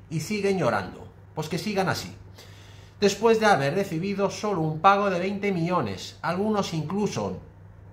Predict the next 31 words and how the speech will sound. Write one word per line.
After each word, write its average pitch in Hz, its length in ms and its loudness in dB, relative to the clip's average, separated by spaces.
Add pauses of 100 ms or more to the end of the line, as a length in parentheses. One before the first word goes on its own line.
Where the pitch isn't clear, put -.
(500)
directamente 190 760 2
in-, - 300 -4
interpretaron 170 880 2 (420)
como 185 220 2
un 220 180 2
escándalo, 208 1000 2
o - 40 -20
sea, 101 180 -8
es 135 120 -8
flipante, 110 480 -6
fijaos. 131 540 -6 (800)
Unas 208 240 6
declaraciones 190 800 0
de 160 120 -2
Jaume 180 360 2
Roures 190 720 0
en 156 120 -4
Ser 202 240 -2
Catalunya, 139 640 0 (120)
donde 202 240 2
afirmó 202 720 0 (240)
que 170 120 -6
cumplí 165 460 -2
con 202 180 0
mi 208 140 -2
contrato. 143 680 0 (500)
No 202 260 0
pedí 202 240 0
aplazar 185 560 2
el 143 120 -2
pago. 113 440 0